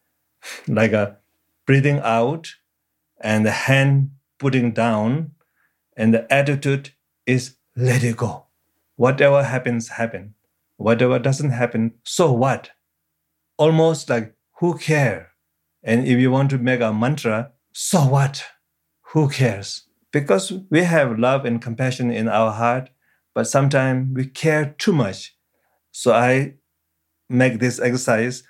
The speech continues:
We let it go everything first, as much we can. Then we can nurture the healthy love, healthy care, healthy insight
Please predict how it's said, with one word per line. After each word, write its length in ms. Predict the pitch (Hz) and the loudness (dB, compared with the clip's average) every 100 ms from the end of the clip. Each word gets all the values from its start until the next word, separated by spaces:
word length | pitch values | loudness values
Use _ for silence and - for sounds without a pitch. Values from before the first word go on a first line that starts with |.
| _ _ - | _ _ -2
We 100 | 120 | 0
let 220 | 135 147 | 2 2
it 120 | 147 | 2
go 260 | 160 160 - - | 2 0 -4 -2
everything 440 | 160 185 180 151 | 0 0 0 -2
first, 440 | 143 113 107 127 - - - | -2 -2 -2 -6 -12 -20 -8
as 200 | 123 - | -6 0
much 320 | 135 147 - | 2 0 -2
we 140 | 123 123 | -4 -2
can. 540 | - 107 95 117 139 _ _ _ - | -2 -2 -2 -4 -8 _ _ _ -4
Then 880 | 110 131 156 180 190 190 190 180 131 | 0 2 4 2 0 -2 -4 -4 -4
we 100 | 131 | -2
can 280 | 135 120 | -2 0
nurture 500 | 120 120 - 107 101 - _ _ _ _ - | 0 -2 -2 -6 -6 -12 _ _ _ _ -2
the 100 | 107 | -2
healthy 500 | - 147 143 143 143 | 2 0 0 0 0
love, 440 | 120 110 104 123 - _ _ _ | 0 -2 -4 -10 -18 _ _ _
healthy 440 | - 131 135 135 123 | -4 0 2 2 0
care, 540 | - 117 107 107 131 - _ _ | -2 0 0 -2 -6 -12 _ _
healthy 400 | - 123 120 131 | 0 0 2 0
insight 560 | 120 110 110 104 104 | 0 0 0 -2 -4